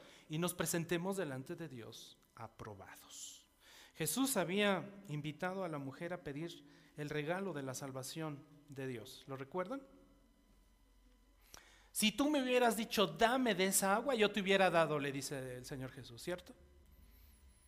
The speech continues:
Ella pidió el agua.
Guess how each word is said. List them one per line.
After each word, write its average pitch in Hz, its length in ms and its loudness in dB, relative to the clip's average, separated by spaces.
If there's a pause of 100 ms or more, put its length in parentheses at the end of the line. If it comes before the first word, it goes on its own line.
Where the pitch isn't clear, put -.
(840)
Ella 202 440 4 (260)
pidió 160 320 -4
el 165 100 -2
agua. 160 360 -6